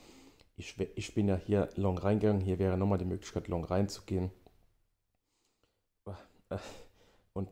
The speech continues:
ich werde auf jeden Fall hier schon mal ein bisschen Profite nehmen. Meine Shorts sind auf jeden Fall ab achtundfünfzigtausend hoch, äh, äh, schon, äh, habe ich schon Limit Short Ordern gesetzt und die werden dann hier irgendwann alle aktiviert,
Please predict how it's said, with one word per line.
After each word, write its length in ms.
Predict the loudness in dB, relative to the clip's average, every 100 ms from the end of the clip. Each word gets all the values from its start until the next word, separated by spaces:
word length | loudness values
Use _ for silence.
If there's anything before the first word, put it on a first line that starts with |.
| -10 -8
ich 140 | 2
werde 160 | 4 6
auf 100 | 4
jeden 120 | 2
Fall 140 | 0
hier 160 | 0 0
schon 160 | 0
mal 60 | 0
ein 40 |
bisschen 160 | 0 -2
Profite 360 | -4 -4 -2 2
nehmen. 380 | 4 4 4 -4 -20 _ -20 -6
Meine 260 | -2 -2 -2
Shorts 480 | 0 2 2 -2
sind 320 | -2 0 -2 -10 -10
auf 180 | -6 0
jeden 160 | 0
Fall 420 | 0 -2 0 2 2
ab 240 | 0 0
achtundfünfzigtausend 1040 | -6 -6 -4 -4 -4 -2 4 4 2 -6 -8 -20 -20 _ -6
hoch, 420 | 0 0 0 -6 -20 _ -6
äh, 280 | -4 -2
äh, 1000 | -4 -10 _ _ _ _ _ _ -16 -14
schon, 480 | -12 -6 -6 -6 -10
äh, 60 | -12 -12 -8
habe 120 | -8
ich 60 | -4
schon 220 | -2 0
Limit 260 | 2 2 4
Short 240 | 4 6 6
Ordern 240 | 4 2
gesetzt 500 | 0 0 -2 -4 -18 _ -20 _ _ _ _
und 120 | -16 -14
die 100 | -10
werden 240 | -8 -6
dann 120 | -8
hier 320 | -6 -6 -6
irgendwann 540 | -6 -8 -6 -6 -4 -6 -6
alle 340 | -4 -4 -4 -8
aktiviert, 720 | -12 -10 -4 2 2 2